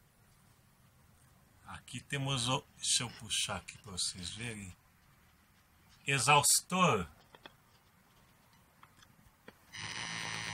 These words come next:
É que esse gimbal aqui, deixa eu ajustar ele aqui pra vocês aí.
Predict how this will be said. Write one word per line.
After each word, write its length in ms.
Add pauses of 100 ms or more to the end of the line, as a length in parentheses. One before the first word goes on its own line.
(380)
É 120
que 120
esse 260 (100)
gimbal 440
aqui, 260
deixa 320
eu 60
ajustar 560
ele 120
aqui 380 (100)
pra 140
vocês 540
aí. 320